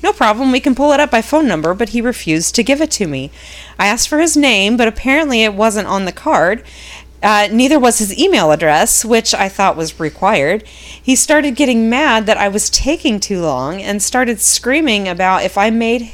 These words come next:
him go back to the theater to just get his card, he would call corporate.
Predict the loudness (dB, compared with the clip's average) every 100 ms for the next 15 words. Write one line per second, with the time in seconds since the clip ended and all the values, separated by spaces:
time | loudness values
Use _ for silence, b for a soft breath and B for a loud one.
0 | -20 -6 -4 -2 -2 0 0 -2 -4 -4
1 | -4 -6 -4 -2 -2 -2 -4 -8 -10 -8
2 | -4 -4 -2 -2 -2 -4 -4 0 2 0
3 | -4 -10 -8 -4 -4 -2 -4 -4 -8 -10